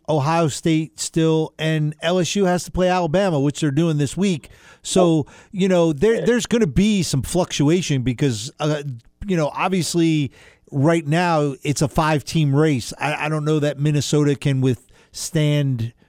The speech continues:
Speaker 1: you know, I don't think Minnesota's gonna run the table 'cause they're probably the next closest, or Baylor. Like, I,
Speaker 2: Hey,
Speaker 1: I don't
Speaker 2: yeah,
Speaker 1: see
Speaker 2: and they
Speaker 1: those
Speaker 2: haven't
Speaker 1: guys.
Speaker 2: really had a, they haven't had a tough schedule either. Um, but you know what? Uh,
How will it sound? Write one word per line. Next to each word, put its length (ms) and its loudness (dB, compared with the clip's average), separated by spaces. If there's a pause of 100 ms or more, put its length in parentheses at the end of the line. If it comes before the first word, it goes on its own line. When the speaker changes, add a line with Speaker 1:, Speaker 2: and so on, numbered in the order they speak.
(140)
Speaker 1:
you 180 0
know, 460 0 (400)
I 80 2
don't 160 0
think 160 0
Minnesota's 520 2
gonna 180 -2
run 200 0
the 80 0
table 500 -4
'cause 240 -6
they're 380 -2 (300)
probably 340 2
the 120 0
next 300 -2
closest, 720 -4
or 160 2
Baylor. 560 2
Like, 280 -4
I, 180 2
Speaker 2:
Hey, 60 0
Speaker 1:
I 80 2
don't 100 6
Speaker 2:
yeah, 80 4
Speaker 1:
see 140 2
Speaker 2:
and 20 4
they 140 4
Speaker 1:
those 100 0
Speaker 2:
haven't 160 0
Speaker 1:
guys. 60 -4
Speaker 2:
really 200 4
had 160 -2
a, 80 0 (560)
they 140 2
haven't 300 -2
had 120 -2
a 140 -2
tough 240 -2
schedule 440 0
either. 360 0 (400)
Um, 340 -2
but 120 -6
you 100 0
know 140 2
what? 280 0 (640)
Uh, 120 -6